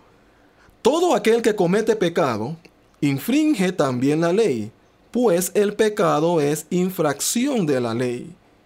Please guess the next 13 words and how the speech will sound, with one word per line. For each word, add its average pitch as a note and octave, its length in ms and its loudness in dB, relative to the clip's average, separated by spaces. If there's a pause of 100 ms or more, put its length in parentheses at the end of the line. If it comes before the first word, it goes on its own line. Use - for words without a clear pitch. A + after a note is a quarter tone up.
(460)
Y F3+ 140 2
sabéis E3+ 580 0
que F3 340 0
él B3+ 120 0
apareció E3 960 0
para D#3+ 360 0
quitar F3+ 800 -2 (400)
nuestros F3 360 -2
pecados, C#3+ 600 -2 (320)
y F3+ 200 0
no F#3+ 440 0
hay F3 460 0 (120)
pecado E3+ 720 0